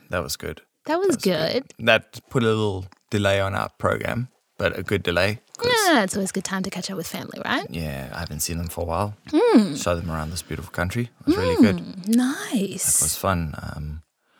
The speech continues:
Speaker 1: we actually, one of the things we're gonna talk about a bit later is the Sunday socials on the green.
Speaker 2: Mm.
Speaker 1: Very, like, maybe touristy or very mainstream, but it's really cool.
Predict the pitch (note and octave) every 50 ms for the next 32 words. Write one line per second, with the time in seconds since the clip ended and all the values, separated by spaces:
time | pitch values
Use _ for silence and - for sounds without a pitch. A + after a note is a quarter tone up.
0 | _ _ _ - F#2+ G2 D#2 G2+ F#2+ - F2 F2 E2+ D#2+ E2+ F2+ F#2 F2+ E2 E2+
1 | E2 E2+ E2 - E2+ E2 E2+ D#2 - E2 D#2+ D#2 D2+ C#2+ - D2+ D2 - - C#2
2 | A#1+ A1+ C2 - - - - A1+ B1+ C2 C2 B1 A#1 A#1+ - - - - A#1+ A1
3 | G1+ - _ _ _ - - - E2+ E2 D2+ D2 D2 - - E2+ E2 D#2+ - -
4 | G1+ - - - - - - F2 E2+ E2 - - F2+ G2 A2 A#2 B2 - _ _
5 | _ _ _ F#3 F#3 F#3+ G3+ G#3 G#3+ A3 A3 G#3+ G#3 G2 G2 F#2 F2 E2+ E2 D2+
6 | - _ - D#2 - - - _ _ _ - F2 D#2+ D2+ - F2 E2 - _ -
7 | - - - _ _ _ _ _ _ _ _ _ _ _ _ _ _ _ _ -
8 | - - F#2 F2 E2+ - - - F2+ F2 E2 E2 D#2+ - - - - - C2+ C2+
9 | C2+ - - - _ - E2+ D2+ E2+ F2+ - - - - F#2 F#2 G2 F#2 - -
10 | - F2 E2+ - - - E2+ D#2+ D2 C2+ - - - E2+ F2+ E2+ -